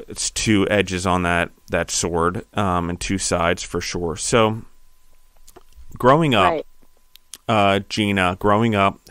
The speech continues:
Speaker 1: who was your inspiration in life? Wh-, who motivated you? Who inspired you, even if it's through music? Like,
Speaker 2: Mm.
Speaker 1: where did all of that come from, this, this big drive that you have?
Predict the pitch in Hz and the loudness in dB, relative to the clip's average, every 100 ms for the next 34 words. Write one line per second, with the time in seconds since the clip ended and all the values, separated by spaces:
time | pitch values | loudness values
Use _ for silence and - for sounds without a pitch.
0 | - 120 123 131 127 117 98 101 - - | -2 2 4 4 2 0 -2 -2 -4 -2
1 | 95 92 101 98 98 95 95 - 95 92 | 0 0 -2 -2 0 0 -2 -8 -8 -8
2 | - 92 113 107 101 98 101 98 98 95 | -10 -2 2 2 2 2 2 0 0 0
3 | 98 98 101 98 95 - 98 95 98 98 | 0 0 0 -4 -4 -2 2 2 2 0
4 | 95 95 92 - 101 101 95 98 - - | 0 0 -2 -2 -2 -2 -4 -4 -6 -6
5 | 90 95 104 101 104 95 - - - - | -4 -2 -2 0 2 0 -2 -18 -20 -20
6 | - 98 - 95 107 117 131 139 117 - | -4 -2 -2 0 4 6 6 4 2 0
7 | 104 107 107 101 98 95 98 - - 101 | 2 4 2 0 0 2 2 -2 -4 -4
8 | - 92 90 87 - - 92 - - 101 | 0 0 0 -4 -4 -4 -4 -4 -2 0
9 | 101 - 92 98 92 95 87 92 87 90 | -2 -4 0 2 2 0 0 -2 -2 -8
10 | 87 85 87 87 | -4 -2 -2 -2